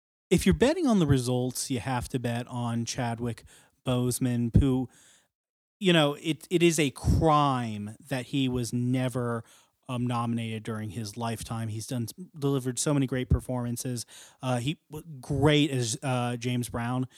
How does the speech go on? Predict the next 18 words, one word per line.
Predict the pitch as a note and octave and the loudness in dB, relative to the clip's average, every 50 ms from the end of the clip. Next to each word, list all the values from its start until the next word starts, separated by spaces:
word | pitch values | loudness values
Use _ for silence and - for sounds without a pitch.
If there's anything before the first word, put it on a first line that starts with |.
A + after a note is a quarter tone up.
| - - - _ _ | -20 -20 -20 _ _
in | _ C3+ B2 A#2+ | _ -4 -4 -4
Get | A#2 B2 B2 A#2+ | -2 -2 -2 -2
On | A#2+ A#2+ A#2 | -2 -2 -2
Up. | A2+ A2+ A#2 A2+ A2+ - | -2 -4 -4 -6 -4 -2
Uh, | C3 A#2+ A2+ | -2 -2 -2
he | G#2 F2+ B2 | -4 -6 -6
did, | A2+ A#2 A2 | -6 -6 -6
was, | A2+ A2+ A2 G#2+ | -4 -6 -4 -4
uh, | A2 A2 A2 A2 A#2 | -6 -6 -6 -8 -8
Jackie | - A#2+ A2+ - - | -8 -8 -8 -8 -8
Robinson | A#2+ A#2 A#2 A#2 A2+ B2 A2+ - C3+ B2 A#2+ A#2+ - - - - - _ _ | -8 -6 -6 -4 -4 -6 -6 -4 -4 -4 -4 -4 -6 -10 -16 -20 -20 _ _
in | - B2+ B2 A#2+ A#2+ A#2 A2+ | -6 -4 -2 -2 -2 -2 -4
forty-two, | - - C#3 B2+ B2 A#2 A2+ - - C3+ B2+ B2+ B2+ A#2+ | -4 -2 -2 0 0 -2 -4 -2 0 2 2 2 2 0
and | A#2+ B2 | -2 -4
obviously | A#2 A#2+ A#2 A#2+ A#2 - - B2+ A#2+ | -4 -6 -6 -8 -8 -8 -8 -8 -8
everyone | A#2 A2+ A#2 A#2 A#2 | -8 -6 -6 -6 -4
knows | A2+ A2+ A#2 A2+ - | -4 -4 -4 -6 -4
him | - B2 A#2 A2 | -4 -4 -6 -6